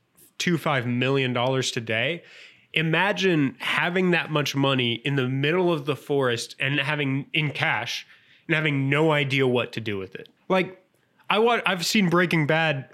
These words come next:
all the way through twice now, and so I know that funneling money is not an easy thing to do. What do you think the long-term plan is for somebody doing something like that?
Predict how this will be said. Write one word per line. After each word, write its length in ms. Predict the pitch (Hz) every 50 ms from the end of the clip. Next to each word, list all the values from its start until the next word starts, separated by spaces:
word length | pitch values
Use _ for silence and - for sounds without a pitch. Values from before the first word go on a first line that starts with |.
| -
all 180 | - 160 160 165
the 100 | 160 160
way 120 | 147 143
through 280 | 135 - - 170 147 131
twice 380 | - - 151 139 139 139 -
now, 240 | - 113 107 104 107 -
and 80 | 156 143
so 160 | - - 180
I 80 | 175 165
know 540 | 160 160 180 214 220 220 202 170 147 - - _ _ _ _ _ _ _ _
that 160 | - 160 170 -
funneling 520 | - - - 180 185 202 208 202 190 165
money 420 | 151 147 151 160 165 160 143 131
is 160 | - 131 117 131
not 240 | 131 139 151 160
an 100 | 147 131 - -
easy 320 | 127 131 143 143 135 127
thing 300 | 113 - 143 131 127 123
to 100 | - 120
do. 520 | 110 104 - 113 123 131 110 95 92 92 - _ -
What 140 | 147 170 190
do 80 | 233
you 60 | 247
think 200 | 233 262 233 202
the 80 | 175 180
long-term 760 | 175 165 151 151 160 175 180 180 160 - - 170 160 143 131
plan 380 | - - 160 151 156 165 147
is 180 | 123 113 110 -
for 100 | - 135
somebody 300 | 123 - 156 139 131 123
doing 280 | 117 117 135 143 131 113
something 220 | - 110 107 107
like 160 | 101 98 - -
that? 240 | - - - -